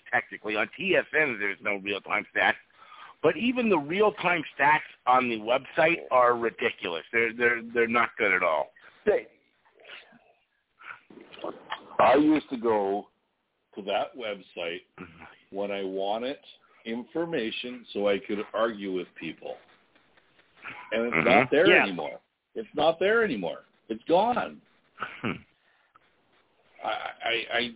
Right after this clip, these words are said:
Speaker 3: it's gone. And, and you'd think if they were gonna upgrade that system, they would have started last year so they could get it right by the time the football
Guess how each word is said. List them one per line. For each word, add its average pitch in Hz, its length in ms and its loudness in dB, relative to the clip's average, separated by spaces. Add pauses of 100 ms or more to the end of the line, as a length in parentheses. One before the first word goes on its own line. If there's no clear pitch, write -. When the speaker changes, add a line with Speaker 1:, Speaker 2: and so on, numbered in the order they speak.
(220)
Speaker 3:
it's 117 440 -4
gone. 180 540 2 (1500)
And, 120 280 2 (800)
and 139 180 6
you'd 135 220 4
think 175 180 4
if 175 140 4
they 165 100 4
were 123 220 6
gonna 117 600 0
upgrade 131 460 2
that 123 240 4 (100)
system, 110 380 -6
they 101 120 -2
would 104 180 0
have 104 160 -2
started 98 340 0
last 98 480 4
year 113 220 -2
so 92 320 -4
they 90 140 -4
could 87 260 -10
get 95 160 4
it 92 160 0
right 104 340 -2
by 98 120 0
the 98 80 0
time 95 280 -4
the 98 100 -4
football 101 480 -2